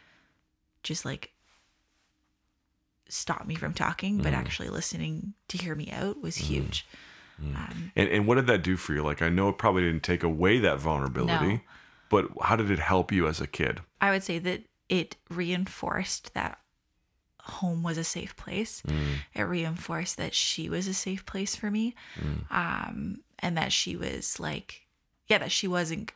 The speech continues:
Speaker 1: gonna, she, she wasn't gonna go away. Like, she was gonna stick
Speaker 2: Mm.
Speaker 1: with me, even when I was in my messiest.
Speaker 2: Yeah.
Speaker 1: Mm-hmm.
Speaker 2: And she probably didn't trivialize it either.
Speaker 1: No.
Speaker 2: No.
Speaker 1: No.
Speaker 2: You know, it's, it's interesting. Um, I read this in the book that the reason why kids feel vulnerable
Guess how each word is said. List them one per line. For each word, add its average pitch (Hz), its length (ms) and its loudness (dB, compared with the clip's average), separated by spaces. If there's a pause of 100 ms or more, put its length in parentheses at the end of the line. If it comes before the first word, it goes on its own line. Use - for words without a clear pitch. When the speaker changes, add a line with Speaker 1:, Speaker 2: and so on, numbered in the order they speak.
Speaker 1:
gonna, 165 300 -4 (400)
she, 214 300 0
she - 160 0
wasn't 190 280 6
gonna 175 140 2
go 139 140 0
away. - 160 0
Like, 113 160 0
she - 120 0
was 151 100 -2
gonna 151 120 -4
stick - 240 0
Speaker 2:
Mm. 139 40 0
Speaker 1:
with - 200 -2
me, - 120 -6 (460)
even 190 420 4
when 170 180 2
I 170 240 0
was 160 340 -2
in 180 160 -2
my 151 140 -4
messiest. - 760 -6 (160)
Speaker 2:
Yeah. 67 240 0 (600)
Speaker 1:
Mm-hmm. 175 240 0
Speaker 2:
And 85 100 6
she - 100 2
probably 90 240 6
didn't 73 220 2
trivialize 69 500 0
it 62 100 -4
either. 60 360 -6
Speaker 1:
No. 185 360 2 (220)
Speaker 2:
No. - 160 -6
Speaker 1:
No. 170 240 -2 (240)
Speaker 2:
You 110 80 6
know, 104 40 10
it's, - 160 0
it's 113 220 2
interesting. 87 680 2
Um, 71 200 2
I 65 100 2
read 87 200 4
this 85 160 0
in 73 80 0
the 73 80 2
book 73 320 -2
that 69 220 0 (800)
the 92 100 2
reason 92 440 4
why 85 200 6
kids 82 420 2
feel 104 380 4
vulnerable 65 720 2